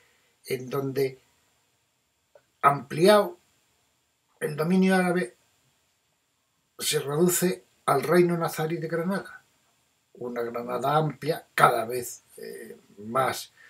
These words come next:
eh, reducida, porque co-, se conquista Málaga, se conquista Sevilla.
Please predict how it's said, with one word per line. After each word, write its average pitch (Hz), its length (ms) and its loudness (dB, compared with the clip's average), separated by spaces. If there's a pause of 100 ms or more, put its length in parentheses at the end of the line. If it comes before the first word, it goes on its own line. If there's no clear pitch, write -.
(400)
eh, - 220 -6
reducida, 123 800 0
porque - 340 -16
co-, - 160 -14
se - 180 -6
conquista - 540 -10
Málaga, 120 320 -6
se - 120 -8
conquista - 400 -14
Sevilla. 104 480 -14